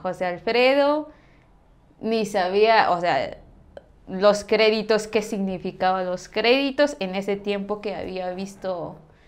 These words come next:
en dos mil quince,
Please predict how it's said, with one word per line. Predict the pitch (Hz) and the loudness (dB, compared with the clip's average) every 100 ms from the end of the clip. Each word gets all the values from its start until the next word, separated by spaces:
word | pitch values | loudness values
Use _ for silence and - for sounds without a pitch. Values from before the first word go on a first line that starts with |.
| _ - _ _ 175 | _ -20 _ _ -12
en | 175 170 | -10 -10
dos | 170 156 156 - | -8 -8 -10 -10
mil | 185 190 190 190 190 190 - - - _ - - - | -8 -6 -6 -6 -8 -10 -16 -20 -20 _ -20 -20 -6
quince, | 247 262 254 277 349 - | 2 4 4 2 -2 -4